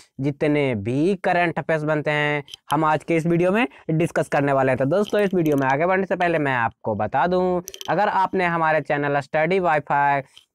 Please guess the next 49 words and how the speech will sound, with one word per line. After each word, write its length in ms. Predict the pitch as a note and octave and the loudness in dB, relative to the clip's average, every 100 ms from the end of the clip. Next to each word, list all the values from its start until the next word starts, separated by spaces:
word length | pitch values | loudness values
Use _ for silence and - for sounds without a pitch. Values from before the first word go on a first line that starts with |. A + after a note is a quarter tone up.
| _ _ _ _ - | _ _ _ _ -8
जीके 400 | A#2+ D3 D3 F#3+ | -2 -2 0 0
की 120 | F3+ | 0
दुनिया 220 | F3+ E3+ | 2 2
को 120 | D#3+ | 2
अभी 120 | D#3+ D#3 | 0 0
तक 160 | D3+ | -2
सब्सक्राइब 460 | - B2+ C3 A#2+ A#2+ | -4 -4 -2 -2 0
नहीं 160 | D#3 | -2
किया 260 | F3 F3+ F3 | 0 0 2
है, 440 | F3 E3+ E3 D#3+ D#3 - C#3+ - | 2 2 2 2 -2 -8 -10 -2
तो 60 | |
नीचे 380 | C#3+ D3 C#3+ G#3 | 0 0 0 -2
के 120 | G#3 | 0
दिए 240 | F3+ E3+ E3 | 0 2 2
गए 200 | D3+ C#3 | 2 2
रेड 300 | B2+ D#3+ F#3+ | 2 2 2
बटन 280 | G3 F#3 F#3 | 0 0 0
को 100 | F3 | 0
दबाकर 380 | E3 D#3+ D#3 | 0 0 0
हमारे 280 | D3+ C#3+ C3+ | 0 0 0
चैनल 300 | C3 B2+ B2 | 0 -2 -4
को 100 | A2+ | -6
सब्सक्राइब 400 | - A#2 - D3 D3+ | -8 -8 -2 -2 0
कर 100 | F3 | 0
लीजिए 320 | F3 E3+ F3 | 0 0 2
और 80 | E3+ | 0
साथ 280 | - F3+ F#3 | 0 -2 -2
ही 40 | |
साथ 460 | F3+ D#3+ D#3 D3+ E3 D3+ - - - | 0 2 2 2 0 -2 -4 -20 -8
बगल 280 | C3 D#3 F3+ | -2 2 2
वाले 240 | F3 E3 D#3+ D3 | 2 2 0 0
आइकन 420 | D3 D3 F3+ F#3 | 0 2 0 0
को 180 | F3 D#3+ | 2 2
भी, 440 | D#3 D3+ D3+ D3 - _ B2 | 2 2 2 0 -4 _ -2
बेल 240 | D3+ E3+ | 2 2
आइकन 260 | E3+ F3 E3 | 2 2 0
को 120 | E3+ | 2
भी 220 | F3 B3 - - | 0 0 -6 -6
दबा 260 | C#3 D3+ C#3 | 0 2 2
दीजिए, 280 | B2+ B2+ C3 | 0 0 0
ताकि 260 | B2+ B2 | -2 -2
लेटेस्ट 400 | C3+ C3 E3 E3+ | 0 0 -2 -2
वीडियो 260 | E3+ D#3+ E3+ | -2 0 0
हमारा 280 | E3 D#3+ D3+ | 2 0 -2
सबसे 180 | D#3+ D#3+ | -6 -4
पहले 220 | E3 D#3+ | -2 0
आप 200 | D#3+ F3 | 0 0
लोगों 160 | F3 E3+ | 0 0
को 200 | G3+ | 0